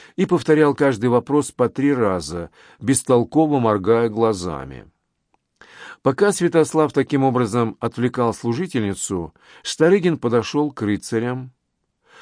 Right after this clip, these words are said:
выстроившимся вдоль стены зала. Здесь было несколько конных рыцарей, громоздящихся на огромных конях,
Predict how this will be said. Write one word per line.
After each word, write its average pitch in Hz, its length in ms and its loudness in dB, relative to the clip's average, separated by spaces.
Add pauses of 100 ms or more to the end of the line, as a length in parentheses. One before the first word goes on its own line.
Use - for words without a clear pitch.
(160)
выстроившимся 147 840 0
вдоль 113 460 -2
стены 107 460 -4
зала. 69 600 -6 (1040)
Здесь 156 280 2
было 165 180 6
несколько 151 600 4
конных 147 640 2
рыцарей, 110 640 0 (340)
громоздящихся 117 920 0
на 107 120 2
огромных 147 600 2
конях, 101 600 -2